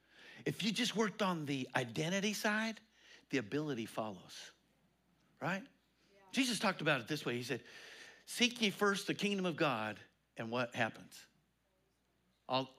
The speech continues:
Speaker 1: all these things, wh-, how, wh-, where do they come from? They just kinda show up behind you somehow.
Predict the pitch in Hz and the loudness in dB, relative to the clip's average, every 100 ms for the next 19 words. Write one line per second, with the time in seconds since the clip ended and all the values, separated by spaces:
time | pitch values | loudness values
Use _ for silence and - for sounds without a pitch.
0 | - - 139 147 - 170 170 151 - _ | -6 -2 0 0 2 0 0 -10 -18 _
1 | _ _ _ _ _ _ _ _ _ _ | _ _ _ _ _ _ _ _ _ _
2 | - 123 139 - 120 - 135 151 147 135 | -8 -2 -2 -2 -10 -4 2 2 4 2
3 | 160 131 - 92 - _ _ _ _ _ | 0 -4 -6 -10 -12 _ _ _ _ _
4 | _ _ _ _ _ _ - - - - | _ _ _ _ _ _ -20 -20 -20 -20
5 | - _ _ _ _ - 185 214 339 - | -20 _ _ _ _ -2 0 0 8 10
6 | 196 160 - 254 285 302 269 370 440 415 | 10 10 4 10 10 12 12 12 12 12
7 | 220 160 208 165 156 | 10 8 6 8 8